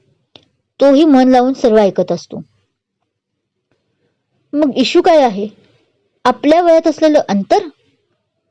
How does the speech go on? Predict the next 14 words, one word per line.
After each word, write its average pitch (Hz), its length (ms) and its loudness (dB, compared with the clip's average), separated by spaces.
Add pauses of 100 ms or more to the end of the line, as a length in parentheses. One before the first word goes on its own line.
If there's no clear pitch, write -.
(200)
तो 285 120 2
थोडासा 262 340 0
बिचकतच 226 540 -4
विचारतो, 196 460 -4 (600)
कारण 214 220 0
हा 202 140 0
एकच 214 440 -4
पॉइंट 208 280 0
असतो 190 260 -4 (460)
ज्याला 233 240 2
ती 262 140 -2
नाही 220 260 0
म्हणू 208 200 -2
शकते. - 480 -12